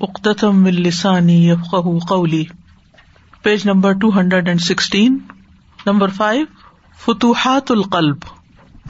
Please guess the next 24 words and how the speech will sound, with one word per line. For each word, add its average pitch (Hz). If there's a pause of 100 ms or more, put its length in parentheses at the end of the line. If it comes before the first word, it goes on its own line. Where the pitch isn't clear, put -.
فتوحات 254
کا 247
لفظ 254
جو 240
ہے 214 (340)
فاتحہ 202
سے 160
ہے۔ 156
فاتحہ 208
کا 220
مطلب 214
ہوتا 214
ہے 240 (140)
کھولنا، 175 (360)
جیسے 196
سورت 226 (180)
الفاتحہ، 170 (680)
opening 202
of 170
the 170
Quran۔ 147 (680)
تو 214 (120)
فتوحات 247 (140)
بھی 262